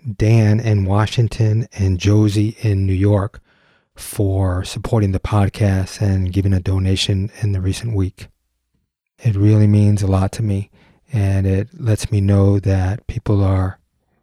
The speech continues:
getting something beneficial out of this podcast, and that warms my heart. So if you do want to support the podcast with a financial donation, you can go to my webpage,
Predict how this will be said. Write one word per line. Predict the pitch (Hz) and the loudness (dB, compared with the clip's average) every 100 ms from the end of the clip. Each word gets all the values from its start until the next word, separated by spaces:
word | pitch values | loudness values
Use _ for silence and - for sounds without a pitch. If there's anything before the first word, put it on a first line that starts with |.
| _ | _
getting | - 101 104 | -2 0 0
something | - 107 95 101 | 2 0 2 0
beneficial | 95 101 101 120 101 101 98 - | 2 0 0 0 -2 -2 -4 -6
out | - 101 | -4 -2
of | 95 | -2
this | 92 95 | -2 -4
podcast, | - 110 98 - 107 110 - - _ _ _ _ - | -4 -4 -4 -4 -6 -6 -10 -20 _ _ _ _ -2
and | 101 | 2
that | 95 110 104 | 2 0 -2
warms | 104 104 107 - | 2 2 2 0
my | 107 | 0
heart. | 98 85 - _ _ _ _ _ _ _ _ | 2 0 -6 _ _ _ _ _ _ _ _
So | - 123 101 | -4 0 2
if | 98 | 2
you | 98 | 0
do | 110 | 2
want | 120 110 | 4 4
to | 104 | 2
support | - 120 - 113 107 | 0 -2 0 0 0
the | - | -4
podcast | - 110 101 - 104 104 - | -2 -2 0 0 0 0 -2
with | 113 104 | -4 -2
a | |
financial | - 107 104 101 - | -2 0 2 0 -2
donation, | 101 101 101 101 - 113 101 _ _ _ _ _ | -2 -2 0 -2 -2 -4 -4 _ _ _ _ _
you | - 98 | 0 0
can | - 98 | 2 0
go | 95 98 98 | 2 2 2
to | 95 - | 0 -4
my | 104 95 | -2 0
webpage, | 92 92 101 - 110 107 101 | 2 2 0 2 2 2 0